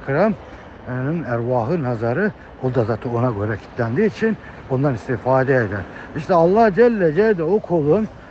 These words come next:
dünyadaki işlerini organize eder. Anladın? Zeki, zeki adam, yani zekasına düşmüş adamlar unutma. Dünyayı içinde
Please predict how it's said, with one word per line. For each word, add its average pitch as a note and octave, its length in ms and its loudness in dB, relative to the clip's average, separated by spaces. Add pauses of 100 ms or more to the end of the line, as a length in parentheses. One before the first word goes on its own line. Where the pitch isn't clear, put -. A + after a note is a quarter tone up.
(200)
dünyadaki E3 720 0
işlerini D3+ 760 -2 (480)
organize A#2+ 560 -2
eder. F2+ 340 -10 (680)
Anladın? D3+ 420 2 (760)
Zeki, G3+ 560 4
zeki F3+ 320 2
adam, D3 360 2
yani D3 120 2
zekasına D#3+ 760 0
düşmüş D#3+ 340 -8
adamlar C#3 480 -2 (280)
unutma. C3+ 520 -2 (500)
Dünyayı D3+ 840 0 (320)
içinde D#3+ 480 0